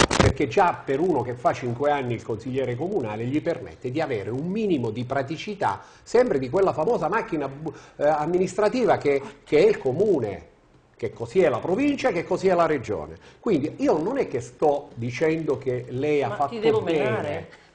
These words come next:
Speaker 1: Lei ha
Speaker 2: Ti
Speaker 1: fatto
Speaker 2: devo, guarda, io non potevo, non posso difendere Luca Antoni.
Speaker 1: No, no, no.
Speaker 2: Ma non mi puoi dire che tu metti l'assessore perché è donna?
Speaker 1: No, no, no,
Speaker 2: Ma
Speaker 1: è
Speaker 2: stiamo
Speaker 1: perché,
Speaker 2: scherzando?
Speaker 1: perché è donna.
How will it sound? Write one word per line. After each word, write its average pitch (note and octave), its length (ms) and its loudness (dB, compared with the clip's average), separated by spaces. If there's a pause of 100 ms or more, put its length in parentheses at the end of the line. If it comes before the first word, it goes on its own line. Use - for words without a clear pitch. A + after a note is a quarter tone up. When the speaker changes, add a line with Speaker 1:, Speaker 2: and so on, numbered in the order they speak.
(180)
Speaker 1:
Lei C#3 200 -2
ha C#3 60 2
Speaker 2:
Ti G#3+ 60 -4
Speaker 1:
fatto F#3 120 -2
Speaker 2:
devo, A#3+ 140 4
guarda, A#3 300 2
io C4+ 140 0
non G#3 80 0
potevo, G#3 220 0
non A3+ 120 0
posso B3 220 -2
difendere E3 440 -2
Luca D3 180 -4
Antoni. C#3+ 260 -2
Speaker 1:
No, E4+ 120 0
no, E4+ 160 2
no. E4 120 -2
Speaker 2:
Ma C4 120 2
non F4 100 2
mi A#4+ 160 6
puoi A4+ 240 10
dire A3+ 260 0
che F#3+ 180 -6
tu C#4 160 0
metti G#3+ 280 -2
l'assessore G#3+ 540 0
perché F#3 280 -6
è F3 60 -4 (100)
donna? D3+ 720 -2
Speaker 1:
No, F#4 240 4
no, C#4+ 220 -4
no, D4+ 120 -6
Speaker 2:
Ma D4+ 80 2
Speaker 1:
è D4+ 40 4
Speaker 2:
stiamo A4 240 0
Speaker 1:
perché, - 120 0 (100)
Speaker 2:
scherzando? B3 600 4
Speaker 1:
perché D#3 380 0
è F3+ 80 4
donna. A#2 720 -6